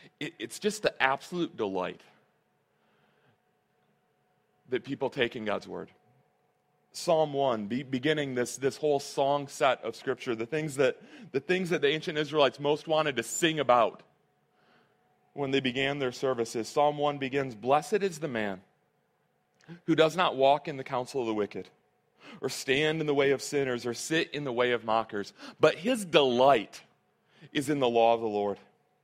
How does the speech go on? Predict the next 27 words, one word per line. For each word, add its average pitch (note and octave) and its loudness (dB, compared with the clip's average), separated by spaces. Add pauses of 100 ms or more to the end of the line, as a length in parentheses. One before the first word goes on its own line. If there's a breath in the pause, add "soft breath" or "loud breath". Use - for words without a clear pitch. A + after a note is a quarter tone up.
(580 loud breath)
And D#3 -2
on F3+ 0
his D3+ -4
law D3 4
he C3 -10
meditates B2+ -4
day B2 -4
and G#2+ -4
night. F#2+ -8 (720 loud breath)
He's D3+ -4
like D#3+ 4
a D3 0
tree E3+ -4
planted D3 -2
by B2 6
streams D#3+ -4
of B2 -2
water, C3 4
which B2 -4
yields D3 0
its C3 -12
fruit D3 -8
in C3 -12
season, A#2+ -6 (280 loud breath)
and D3 0
whose D3 -4
leaf D3 -2